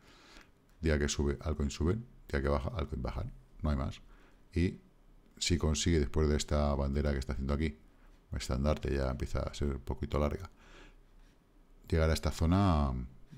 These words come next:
las altcoins van a ir con él. Después tiene desgaste, fijaros los máximos, ¿vale?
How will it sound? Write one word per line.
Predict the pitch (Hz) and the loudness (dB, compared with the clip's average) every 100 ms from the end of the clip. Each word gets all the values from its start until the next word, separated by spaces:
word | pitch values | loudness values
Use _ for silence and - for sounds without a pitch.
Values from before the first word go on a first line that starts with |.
| 120 110 | -14 -4
las | 73 - | -2 0
altcoins | 78 76 80 | 0 2 2
van | 76 71 | 2 2
a | 71 | 0
ir | |
con | - 67 | 0 -2
él. | 65 - - - - - - _ - | -2 -8 -18 -20 -20 -20 -20 _ -4
Después | 76 - 90 110 - - - - - - - | -2 4 4 4 0 -10 -20 -20 -20 -20 -2
tiene | 76 71 | 2 2
desgaste, | 71 71 80 - 123 - - - - | 2 2 0 0 -2 -2 -18 -18 -8
fijaros | 67 65 | -4 -2
los | 65 | -2
máximos, | 69 73 87 104 139 - - - - - _ _ - | -2 -2 0 0 -2 -10 -20 -20 -20 -20 _ _ -6
¿vale? | - 117 | -2 -2